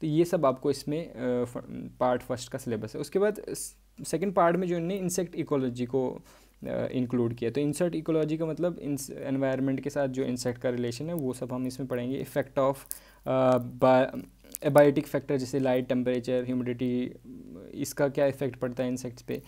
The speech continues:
Then the biotic factor जैसे, अ, natural, अ, and environmental resistance जो होता है, फूड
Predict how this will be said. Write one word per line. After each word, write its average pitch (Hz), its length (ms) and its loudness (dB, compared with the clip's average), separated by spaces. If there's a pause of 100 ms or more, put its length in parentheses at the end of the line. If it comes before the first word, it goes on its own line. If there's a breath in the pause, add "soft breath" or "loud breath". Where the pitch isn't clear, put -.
(380 loud breath)
Then 135 280 4
the 143 120 4
biotic 127 380 4
factor 127 280 -2
जैसे, 123 300 -2
अ, 123 460 -2
natural, 123 640 0
अ, - 880 -10
and 117 240 -4
environmental 120 600 0
resistance 120 440 -2
जो 120 160 -4
होता 120 200 -4
है, 120 140 0
फूड 127 480 -2